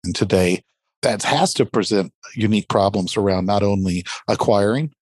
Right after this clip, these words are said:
new talent, but bringing in entry-level talent and then up-leveling and upskilling talent along the way.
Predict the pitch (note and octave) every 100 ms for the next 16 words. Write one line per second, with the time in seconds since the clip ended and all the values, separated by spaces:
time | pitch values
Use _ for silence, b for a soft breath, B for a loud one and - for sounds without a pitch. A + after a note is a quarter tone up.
0 | _ _ - D#3+ F2+ D#2+ F2 - G2+ G2
1 | A2 G#2+ F#2 A#2 D#3+ - E2+ F2 - -
2 | E2 F2 G2+ A#2 G#2 A2 A2 A2 E3+ -
3 | B2 G2+ G#2+ G#2 G2 D#3+ - - A2 F2
4 | E2+ - G2+ G#2 G2 G#2 G#2+ F#2+ F2 A2+
5 | F#3